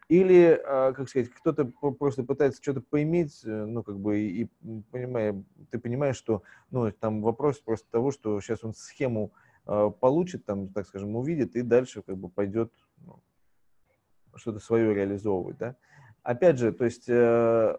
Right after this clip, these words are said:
ну, я вот понял тоже, что я н-, могу не бояться, а, раскрывать какие-то детали и, э, часть схемы вообще в открытый доступ выкладывать.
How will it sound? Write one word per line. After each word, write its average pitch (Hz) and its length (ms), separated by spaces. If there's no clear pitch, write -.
ну, 127 240
я 123 200
вот 131 300
понял 147 300
тоже, 123 260
что 117 320
я 127 240
н-, 127 180
могу 139 220
не 135 180
бояться, 127 880
а, 104 680
раскрывать 135 460
какие-то 131 360
детали 127 800
и, 117 380
э, 110 420
часть 135 360
схемы 190 600
вообще 113 280
в 117 80
открытый 120 420
доступ 110 380
выкладывать. 98 460